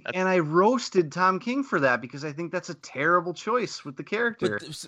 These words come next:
Speaker 3: but see,
Speaker 1: I
Speaker 3: to me, an accident isn't a character choice.
Speaker 2: It is for Batman, though. It, it always has been that way.
Speaker 1: Ah.
Speaker 3: See
Speaker 1: I, I think that this was a, a really milquetoast and, and cowardly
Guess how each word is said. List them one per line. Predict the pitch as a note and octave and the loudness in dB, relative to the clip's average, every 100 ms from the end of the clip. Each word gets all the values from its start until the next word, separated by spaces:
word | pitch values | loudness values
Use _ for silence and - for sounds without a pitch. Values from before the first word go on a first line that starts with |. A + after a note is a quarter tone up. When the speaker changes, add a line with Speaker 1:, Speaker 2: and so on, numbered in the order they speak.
| D#3 | -10
Speaker 3:
but | E3+ | -2
see, | |
Speaker 1:
I | C#3+ | -2
Speaker 3:
to | D3 F#3 | -2 -4
me, | F3+ G3+ | -4 -4
an | F#3+ | -4
accident | D3 D#3+ - F3 C#3+ - | -8 -8 -6 -6 -8 -8
isn't | C3 C#3+ | -8 -8
a | |
character | B2+ - C#3+ C#3 - | -10 -8 -6 -6 -10
choice. | A2 - F#2 - - - - _ - | -16 -14 -14 -14 -12 -10 -12 _ -2
Speaker 2:
It | B2 B2 | 2 6
is | C3+ C3+ B2+ | 6 4 0
for | D3+ | 0
Batman, | B2+ B2+ B2+ A#2 A2 G2 | 2 2 2 0 -6 -6
though. | F#2 F2 E2+ | -6 -8 -12
It, | - C3 C3 | -10 -10 -8
it | C#3 | 0
always | A#2+ C3+ C#3 | 4 4 4
has | C#3+ E3 F3 C#3 | 2 2 2 2
been | C3 G#2 G2 | -2 -2 -4
that | G2 G2 | -8 -8
way. | G2 F2 - _ _ _ _ _ _ - | -10 -10 -14 _ _ _ _ _ _ -14
Speaker 1:
Ah. | A#2+ A2+ G#2 - - - _ _ _ _ _ _ | -10 -10 -10 -14 -18 -20 _ _ _ _ _ _
Speaker 3:
See | - C3+ | -2 2
Speaker 1:
I, | C3 C3 | 2 2
I | B2+ C#3 | 2 2
think | D3+ C3+ A2+ | 0 -2 -4
that | A#2 A2+ | -10 -6
this | A#2+ - | -8 -6
was | A#2 A2 | -8 -4
a, | G#2+ G2 | -4 -2
a | G#2 A2 | -2 -2
really | A2 A2+ A2 G#2+ G#2+ G2+ _ _ _ _ B2+ | -2 -4 -2 -4 -6 -10 _ _ _ _ -14
milquetoast | A#2+ A2 G#2 G#2 A2 G#2 G2+ | -4 -2 -2 -2 0 0 -2
and, | G#2+ G#2 | -8 -4
and | A2 G#2 _ _ _ | -4 -4 _ _ _
cowardly | - A2+ G#2+ G#2 G2+ G#2 G2 G2 F#2+ | -2 0 2 0 -2 -4 -2 -2 -6